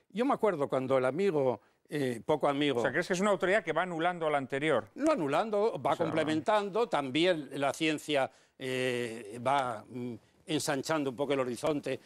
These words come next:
Speaker 1: eh, no solo de los laicos y de los ateos, sino también de los católicos. Entonces la ciencia también, eh, interviene en el cerebro de los obispos y de los cardenales y de los, y de los papas. Entonces yo entiendo que no es lo mismo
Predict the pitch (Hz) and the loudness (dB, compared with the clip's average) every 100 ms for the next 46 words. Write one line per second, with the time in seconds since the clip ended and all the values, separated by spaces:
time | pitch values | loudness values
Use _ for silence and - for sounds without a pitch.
0 | - _ 120 127 147 156 151 127 120 143 | -18 _ -8 -2 0 2 2 2 0 0
1 | 147 175 156 - 131 143 131 123 113 - | 0 -2 -4 -6 -2 0 2 0 -2 -10
2 | _ - 127 180 160 147 113 135 113 202 | _ -6 0 2 2 0 -6 -6 -4 -2
3 | 143 - 127 202 214 143 120 - - 123 | -2 -2 -2 0 0 0 -4 -8 -14 -6
4 | 135 143 143 117 131 127 139 135 120 147 | -2 0 0 -2 -4 -2 -2 0 0 0
5 | 160 _ _ - 131 127 120 139 139 123 | -2 _ _ -6 -2 -2 -2 0 0 0
6 | 139 147 135 123 - 117 143 131 120 117 | 0 0 0 -2 -2 0 0 2 0 0
7 | 107 - 110 147 180 - 131 117 117 101 | -6 -8 -4 -2 -2 -2 -2 0 -4 -6
8 | - 113 107 120 143 120 101 110 107 104 | -6 -6 -4 -2 0 -2 -6 -10 -8 -10
9 | - - _ 131 131 113 - 202 170 117 | -14 -20 _ -4 -2 -4 -2 0 0 -2
10 | - - - 123 165 160 160 165 165 143 | -12 -16 -14 -4 2 2 2 2 2 2
11 | 123 165 240 175 143 143 - 117 | 0 0 2 2 0 -2 -4 -8